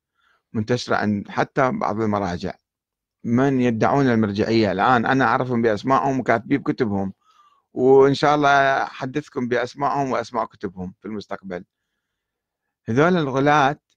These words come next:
مصيبة، هذول يخلقون دين جديد،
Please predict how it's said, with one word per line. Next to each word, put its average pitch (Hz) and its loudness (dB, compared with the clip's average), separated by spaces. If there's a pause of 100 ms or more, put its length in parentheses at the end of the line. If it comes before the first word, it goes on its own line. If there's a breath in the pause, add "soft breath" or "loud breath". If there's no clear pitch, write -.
(400)
مصيبة، 123 -4 (580)
هذول 147 -2
يخلقون 117 -8
دين 139 -6
جديد، 104 -6